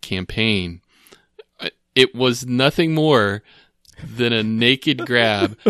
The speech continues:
Speaker 1: A-, and the, the backing amount was not like five hundred dollars in order to set up a, a space where I can teach people.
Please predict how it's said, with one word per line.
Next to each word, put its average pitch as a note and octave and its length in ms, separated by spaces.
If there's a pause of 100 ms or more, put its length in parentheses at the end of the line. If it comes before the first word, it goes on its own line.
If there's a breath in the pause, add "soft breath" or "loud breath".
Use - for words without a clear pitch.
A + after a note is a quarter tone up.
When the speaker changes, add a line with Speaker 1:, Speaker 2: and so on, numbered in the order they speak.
Speaker 1:
A-, E3 220
and E3+ 160
the, D#3+ 340
the F3+ 120
backing F3+ 560
amount A#2+ 400 (260)
was E3 240
not F3+ 320
like B2+ 420 (680)
five D3 340
hundred C#3 240
dollars A#2+ 480
in B2+ 160
order A#2+ 280
to A2 100
set A#2 260
up A2 220
a, G2+ 440 (200)
a - 60
space - 580
where G2+ 240
I F#2+ 120
can F#2+ 280
teach - 400
people. F#2+ 440